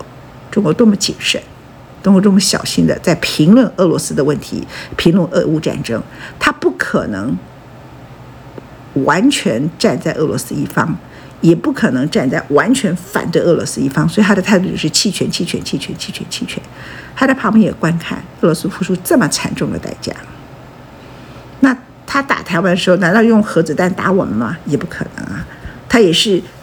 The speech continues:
打台湾的时候，他也是封锁战的可能性是最高的啊。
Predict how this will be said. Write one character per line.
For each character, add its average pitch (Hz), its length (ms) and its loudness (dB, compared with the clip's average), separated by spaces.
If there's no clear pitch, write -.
打 - 140 -4
台 160 180 0
湾 175 80 2
的 175 100 2
时 160 140 -2
候， 160 300 2
他 180 160 0
也 143 120 4
是 156 140 0
封 240 260 6
锁 - 160 -2
战 127 180 -4
的 - 80 -4
可 - 180 -8
能 - 100 -6
性 - 180 -2
是 - 140 -4
最 135 240 -2
高 131 240 -4
的 - 80 -10
啊。 156 180 -8